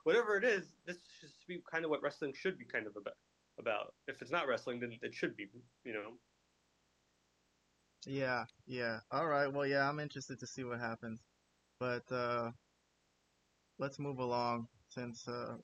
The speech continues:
Speaker 2: we got a little, uh, we got a few more stuff to cover,
Speaker 1: Sure.
Speaker 2: uh, from this week. So, um,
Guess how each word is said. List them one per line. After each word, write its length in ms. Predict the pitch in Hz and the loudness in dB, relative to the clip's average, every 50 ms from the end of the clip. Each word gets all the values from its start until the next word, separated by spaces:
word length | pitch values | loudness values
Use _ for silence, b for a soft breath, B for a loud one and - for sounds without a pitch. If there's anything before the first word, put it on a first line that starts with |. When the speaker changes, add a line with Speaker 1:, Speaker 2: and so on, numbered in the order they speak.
| - 123 | -12 -12
Speaker 2:
we 80 | 123 | -8
got 220 | 123 123 120 120 120 | -4 -2 -2 -2 -2
a 40 | |
little, 280 | 120 123 120 117 113 110 - | -2 -4 -4 -6 -8 -8 -8
uh, 60 | 123 120 117 | -10 -10 -10
we 100 | 127 123 | -10 -4
got 140 | 139 139 131 | -2 -2 -2
a 60 | 127 | -2
few 180 | - - 135 131 | -2 -4 -4 -2
more 160 | 127 123 120 | -2 -2 -4
stuff 300 | - - - 123 120 - | -6 -4 -4 -4 -4 -4
to 80 | - 120 | -8 -14
cover, 440 | - - - 120 120 120 117 120 117 - _ _ _ _ _ _ _ _ _ _ _ _ _ _ _ _ _ _ | -10 -6 -4 -4 -2 -2 -4 -6 -6 -10 _ _ _ _ _ _ _ _ _ _ _ _ _ _ _ _ _ _
Speaker 1:
Sure. 200 | - - 143 160 | -2 2 4 4
Speaker 2:
uh, 180 | 156 120 117 113 - _ _ - - _ _ | 4 4 0 -2 -6 _ _ -20 -20 _ _
from 160 | 127 117 120 | -4 -4 -2
this 220 | 120 120 117 - - | -4 -6 -6 -6 -8
week. 280 | 120 123 123 123 113 - _ _ _ _ _ _ _ _ _ _ _ _ _ _ | -6 -6 -6 -6 -8 -12 _ _ _ _ _ _ _ _ _ _ _ _ _ _
So, 320 | 131 123 120 120 120 120 120 | -4 -2 -2 -2 -2 -2 -2
um, 420 | 120 120 120 120 120 120 120 123 | -2 0 0 -2 -2 -4 -6 -8